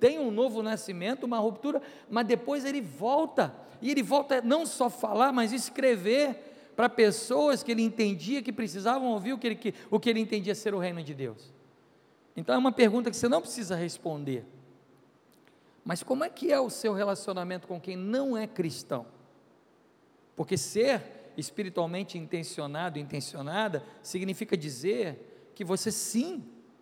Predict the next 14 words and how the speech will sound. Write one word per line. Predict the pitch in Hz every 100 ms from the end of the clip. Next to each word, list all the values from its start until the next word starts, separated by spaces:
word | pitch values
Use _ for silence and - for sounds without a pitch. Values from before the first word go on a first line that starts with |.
| _ _ -
deve | 127 220 247 247
se | -
relacionar | 190 185 180 185 170 175
com | 175
quem | 139 156
não | 147
é | 135
crente, | 135 196 - - - _ _ _ _ _ -
de | 170
uma | 185
forma | - 220 220 - -
intencional, | 311 339 - 277 240 - 196 170 190
espiritualmente | 208 247 - - 220 214 208 196 226 208
intencionada. | 196 208 - 175 156 165 180 117